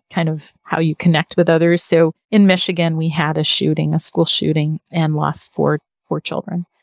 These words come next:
Well, of course, there was Parkland, and they lost, I can't even remember the number. Awful, awful.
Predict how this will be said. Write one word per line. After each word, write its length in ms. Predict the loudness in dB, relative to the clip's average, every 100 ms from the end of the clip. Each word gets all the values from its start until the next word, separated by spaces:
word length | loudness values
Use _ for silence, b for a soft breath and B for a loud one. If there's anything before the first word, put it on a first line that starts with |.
| _
Well, 160 | -2 -2
of 120 | -2
course, 240 | -2 -2
there 160 | -2 -2
was 180 | -2 -2
Parkland, 640 | -4 -4 -2 -2 -2 -2
and 120 | -4
they 120 | -4 -8
lost, 520 | -8 -8 -8 -10 -12 _ _ -14
I 120 | -10 -8
can't 280 | -4 -2
even 220 | -2 -4 -4
remember 400 | -4 -4 -2 -2
the 100 | -2
number. 380 | -2 -2 -4 -2
Awful, 420 | -2 -2 -6 -8
awful. 460 | -4 -4 -4 -8 -8